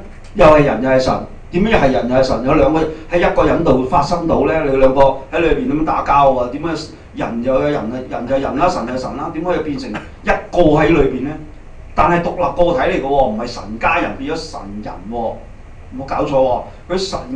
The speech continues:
加人就係神加人喎，係唔撈亂得嘅喎，又唔會撈亂界線嘅喎。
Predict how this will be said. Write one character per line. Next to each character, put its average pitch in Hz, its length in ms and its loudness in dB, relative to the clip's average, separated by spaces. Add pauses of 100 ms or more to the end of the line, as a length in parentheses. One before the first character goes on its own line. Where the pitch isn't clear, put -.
加 220 200 2
人 - 180 0
就 269 60 0
係 - 20 2
神 - 240 -6
加 185 200 2
人 107 200 2
喎， 135 300 4 (180)
係 135 100 -2
唔 117 120 -6
撈 175 240 6
亂 131 100 2
得 - 100 -2
嘅 - 80 -8
喎， 135 340 0
又 - 100 -2
唔 120 160 -6
會 156 100 -6
撈 180 260 -2
亂 127 200 -4
界 - 80 -4 (180)
線 123 300 -10
嘅 120 40 -10
喎。 117 280 -6